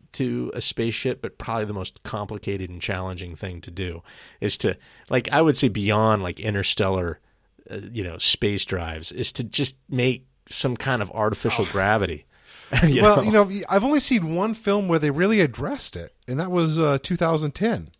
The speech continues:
Speaker 1: Oh, well, they just have, like, a, a, like, sort of a rotating, uh,
Speaker 2: Yeah, the quarters is
Speaker 1: toroid.
Speaker 2: like they just use a, a s-, centrifugal setup. And I
Speaker 1: Yeah.
Speaker 2: guess they did, they did the same thing on, in two thousand one as well.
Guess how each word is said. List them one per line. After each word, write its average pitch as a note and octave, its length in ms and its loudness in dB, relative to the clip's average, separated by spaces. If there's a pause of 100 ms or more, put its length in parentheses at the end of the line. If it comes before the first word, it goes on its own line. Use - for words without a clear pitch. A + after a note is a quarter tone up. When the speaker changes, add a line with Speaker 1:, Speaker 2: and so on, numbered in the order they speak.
(1500)
Speaker 1:
Oh, G#2+ 360 4
well, D3+ 140 4
they E3 160 4
just E3+ 220 2
have, E3+ 160 4
like, D#3 160 2
a, B2 320 4
a, A#2+ 40 0
like, B2 220 0
sort - 300 4
of A2+ 100 2
a G#2+ 80 4
rotating, G#2+ 880 0 (180)
uh, F2+ 400 -12
Speaker 2:
Yeah, F#3+ 100 2
the D3+ 100 2
quarters C3+ 560 8
is - 140 2
Speaker 1:
toroid. - 40 -2
Speaker 2:
like D3 280 0
they D3 120 0
just D#3 220 -4
use D3 180 0
a, B2+ 260 2 (100)
a A#2+ 100 -8
s-, - 420 -12
centrifugal A2 720 -6
setup. - 640 -14 (580)
And D3+ 100 -4
I D#3 40 4
Speaker 1:
Yeah. E3 80 4
Speaker 2:
guess G3 120 4
they E3 140 6
did, C3+ 340 2
they D#3+ 120 0
did D#3+ 160 -2
the D3+ 80 -2
same E3+ 240 0
thing D3+ 260 -2
on, B2+ 360 -2
in B2+ 180 -2
two D3+ 120 2
thousand A2 360 0
one A2+ 220 -6
as E2+ 180 -10
well. F2+ 320 -6